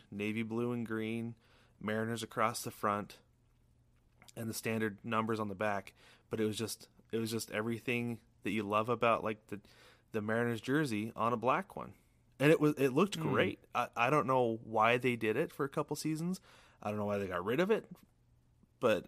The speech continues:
Speaker 1: I thought it looked awesome. It looked really cool.
Speaker 2: That's really cool.
Speaker 1: What about you?
Speaker 2: So mine is the, it's a, it's an old school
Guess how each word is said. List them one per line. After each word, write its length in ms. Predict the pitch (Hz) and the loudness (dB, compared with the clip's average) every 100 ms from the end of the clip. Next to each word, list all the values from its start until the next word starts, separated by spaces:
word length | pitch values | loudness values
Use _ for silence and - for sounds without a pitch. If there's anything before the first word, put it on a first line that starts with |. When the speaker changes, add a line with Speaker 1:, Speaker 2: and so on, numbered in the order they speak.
| - | -8
Speaker 1:
I 80 | 104 | -6
thought 200 | - 151 | 0 0
it 40 | |
looked 140 | 143 | 0
awesome. 360 | 95 131 - - _ _ | 0 -2 -2 -14 _ _
It 80 | - | -16
looked 160 | 123 - | -14 -10
really 300 | 107 120 110 | -6 -4 -4
cool. 360 | - 107 - _ _ _ _ _ _ _ _ _ _ _ _ _ _ _ - | -8 -10 -10 _ _ _ _ _ _ _ _ _ _ _ _ _ _ _ -6
Speaker 2:
That's 280 | 127 160 185 | -4 -2 0
really 180 | 156 | 0
cool. 180 | 127 147 127 | 2 4 4
Speaker 1:
What 80 | |
about 100 | 104 | 4
you? 220 | 98 110 104 - _ _ _ _ _ _ - | 2 -2 -4 -12 _ _ _ _ _ _ -8
Speaker 2:
So 480 | - 160 151 156 - _ _ _ _ _ _ | 2 4 4 2 -8 _ _ _ _ _ _
mine 600 | - 139 151 220 277 254 226 | -4 2 4 4 2 2 2
is 680 | 156 151 143 135 127 120 - _ 127 117 | 2 4 6 4 2 -4 -14 _ -16 -4
the, 680 | 131 127 123 120 117 117 - | 0 2 2 0 -2 -4 -6
it's 220 | 131 123 | -8 -6
a, 200 | 135 - | -6 -4
it's 140 | 127 123 | -6 -4
an 120 | 123 | -4
old 300 | 139 147 175 160 | 0 0 0 -4
school 680 | - 143 139 127 123 120 | -6 0 2 2 2 0